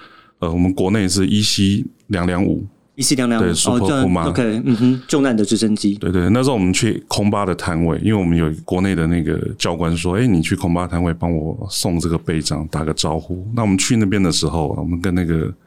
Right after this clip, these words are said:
Speaker 1: 美丽的这个空巴的人员在聊天的时候，
Speaker 2: <laughs>
Speaker 1: 旁边两个马来西亚，他们是，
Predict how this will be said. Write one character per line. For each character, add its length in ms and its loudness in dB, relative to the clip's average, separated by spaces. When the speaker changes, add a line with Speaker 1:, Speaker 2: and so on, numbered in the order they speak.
Speaker 1:
美 180 2
丽 160 4
的 160 2
这 140 0
个 120 0
空 220 0
巴 140 -2
的 100 0
人 180 0
员 200 0
在 80 0
聊 180 0
天 200 -2
的 80 2
时 200 0
候， 200 -2
Speaker 2:
<laughs> 260 -20
Speaker 1:
旁 120 -2
边 120 2
两 140 0
个 80 2
马 140 2
来 100 -2
西 200 0
亚， 140 -2
他 120 -2
们 180 2
是， 380 0